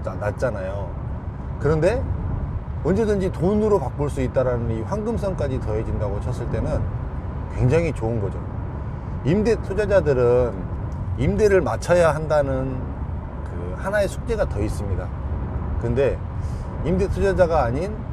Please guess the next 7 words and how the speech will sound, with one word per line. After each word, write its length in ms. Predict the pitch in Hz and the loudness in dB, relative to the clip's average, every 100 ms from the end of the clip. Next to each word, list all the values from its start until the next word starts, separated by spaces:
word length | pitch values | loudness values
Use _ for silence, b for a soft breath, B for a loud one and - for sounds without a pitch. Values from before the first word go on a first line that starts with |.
| - - - | -6 -4 -4
실사용자는 1200 | - - 240 233 208 214 214 196 185 160 117 117 - - - - - - - - - - | -2 0 0 2 0 0 0 4 6 4 0 -2 -2 -4 -4 -4 -4 -4 -6 -8 -6 -4
만약에 420 | - 131 160 156 147 | -2 2 4 6 6
내가 440 | 135 127 131 175 190 - - - | 6 6 4 2 0 -4 -4 -2
사용하고 520 | - 190 190 185 143 | 2 4 4 4 4
있다가 440 | 117 120 135 180 - - - | 0 0 2 0 -4 -8 -4
자금이 380 | - 123 143 139 | -2 0 0 0
어려워져서 760 | - 117 110 110 107 151 196 | 0 0 0 -2 -2 0 -2